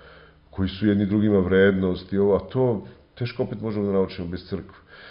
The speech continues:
Jedino, kažem, problem što nekad i u crkvi to zaboravimo, pa taj egoizam i te svetovne bolesti uđu često u crkvu. Vladika Nikola je to lepo rekao, crkva je u stvari tu bila jedini lek uvek i jedini spas, jedino svetlo u svetu,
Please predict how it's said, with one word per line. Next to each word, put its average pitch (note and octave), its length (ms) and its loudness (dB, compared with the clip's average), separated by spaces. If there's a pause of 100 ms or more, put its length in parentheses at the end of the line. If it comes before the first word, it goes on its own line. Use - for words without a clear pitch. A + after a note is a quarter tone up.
(360)
Jedino, D3 240 2
kažem, B2+ 240 0
problem B2 280 2
što A#2 140 -4
nekad A2+ 220 -2
i G#2 40 0
u G2 40 -2
crkvi G2 340 -6
to F#2+ 100 -6
zaboravimo, F2 540 -2
pa E2+ 60 -10
taj F#2+ 220 2
egoizam G#2+ 540 0
i G2 120 -4
te G2 420 2
svetovne F2+ 760 -2 (720)
bolesti G2+ 520 2
uđu F#2 240 -2 (180)
često F#2+ 280 -2
u D#2+ 40 -10
crkvu. F#2 300 -8
Vladika D#3+ 300 2
Nikola D3+ 340 2
je A#2+ 100 0
to B2 100 -4
lepo A#2 280 -2
rekao, G#2+ 280 -2
crkva G2 380 -6
je F#2 60 -2
u F#2 40 -6
stvari F#2 320 -8
tu G2 80 -8
bila G2 180 -2
jedini G#2 340 2
lek G#2+ 280 6 (100)
uvek F2 420 -6
i E2+ 140 -8
jedini F2 380 -6
spas, G2 640 2
jedino E2 260 -10
svetlo E2+ 400 -10
u C#2 40 -14
svetu, G2 500 -6